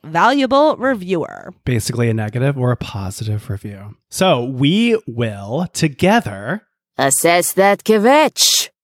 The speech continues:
Speaker 2: And then just like before, Mark, we will ask you to share with us what the personal impact of this review was on you. So Mark, what review did you bring in for us today?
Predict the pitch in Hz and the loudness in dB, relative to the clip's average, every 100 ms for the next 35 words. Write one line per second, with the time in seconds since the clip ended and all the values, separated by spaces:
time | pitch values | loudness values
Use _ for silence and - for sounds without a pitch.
0 | _ 160 160 156 147 143 160 - 139 139 | _ -2 2 2 2 0 -2 0 0 0
1 | 120 113 110 127 123 120 123 120 - - | 0 -4 -6 -4 -4 -4 -6 -6 -6 -6
2 | 127 127 - 151 151 180 175 135 117 123 | -4 -2 -2 2 4 4 2 0 0 0
3 | 160 - 131 123 135 127 127 - - - | -2 -2 -2 -2 -2 -4 -4 -4 -2 0
4 | 208 214 185 151 143 131 123 123 120 - | 2 2 2 2 2 0 0 -2 -4 0
5 | 123 113 113 110 98 107 101 95 104 - | 0 0 0 -2 -6 -12 -12 -14 -16 -18
6 | - _ - 165 196 143 127 131 120 135 | -20 _ -4 2 4 4 2 -2 0 4
7 | 160 131 135 - _ - 135 123 131 135 | 4 2 -2 -8 _ -4 -2 0 0 0
8 | 127 127 127 135 247 131 92 - - 76 | -2 -2 -2 -4 -4 -4 -6 -10 -10 -8